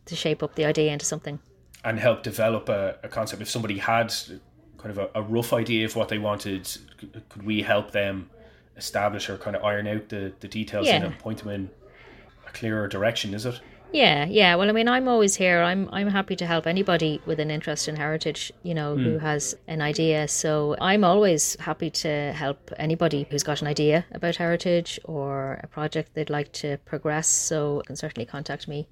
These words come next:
Speaker 1: here at the council.
Speaker 2: I suppose it'd be great for people who may not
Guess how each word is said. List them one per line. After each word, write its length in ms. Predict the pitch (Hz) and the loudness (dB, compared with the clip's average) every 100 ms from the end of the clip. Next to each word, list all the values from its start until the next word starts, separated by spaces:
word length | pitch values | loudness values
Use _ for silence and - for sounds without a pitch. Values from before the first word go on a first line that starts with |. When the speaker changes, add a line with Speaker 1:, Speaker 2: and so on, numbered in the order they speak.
| - - - - | -18 -20 -20 -6
Speaker 1:
here 200 | 160 151 | -2 0
at 140 | 151 | -2
the 60 | - | -6
council. 400 | 156 160 220 208 _ _ - _ - - | -6 -4 -4 -6 _ _ -20 _ -20 -20
Speaker 2:
I 40 | - | -16
suppose 220 | 110 113 | -8 -4
it'd 120 | 104 | -2
be 60 | 113 | 0
great 300 | 123 123 120 | 4 4 4
for 140 | 127 | -2
people 480 | 117 123 120 110 110 | 0 0 2 0 -2
who 720 | - 123 120 120 117 113 117 117 | -6 -2 0 2 0 0 -2 -2
may 340 | 123 127 127 | -2 0 0
not 400 | 113 113 113 - | 0 0 0 -4